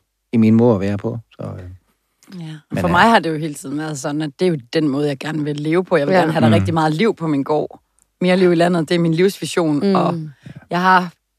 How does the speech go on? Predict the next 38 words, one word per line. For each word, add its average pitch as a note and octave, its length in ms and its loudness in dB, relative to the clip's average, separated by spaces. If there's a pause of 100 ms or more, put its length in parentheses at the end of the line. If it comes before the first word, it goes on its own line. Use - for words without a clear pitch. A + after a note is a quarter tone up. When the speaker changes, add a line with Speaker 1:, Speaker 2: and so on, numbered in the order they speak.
(220)
Speaker 2:
unge G3 440 0 (100)
mennesker, F#3 340 -4
der E3+ 100 -2
arbejder E3+ 360 2
i D#3 40 -2
restaurationsbranchen F3 840 -8
i E3+ 40 -8
København, F#3 440 -4
der F#3 100 -4
har F#3 100 -4
ha-, E3+ 260 -10
haver F#3+ 320 4
og E3+ 320 4 (100)
dyrker F3 160 0
landbrug G3 300 0
ude F3+ 140 2
ved F3+ 100 -2
mig, F#3 160 -4
så - 100 -16
de F3 100 -10
kommer G3+ 340 2
jo, F#3+ 140 -6
og D#3+ 140 -6
dem D#3+ 200 -2
kan F3 120 -8
man E3 100 2
også E3 180 -2
se G#3+ 220 -4 (260)
Speaker 3:
Mm. A#3+ 60 6
Speaker 2:
i A#3 180 6
programmet, G3 340 4
at F3 60 4
Speaker 3:
Ja. G#3 100 4
Speaker 2:
de G#3 60 2
spiser E3+ 240 -4
frokost E3+ 380 0
sammen. D#3 420 2
Og, D3 60 -6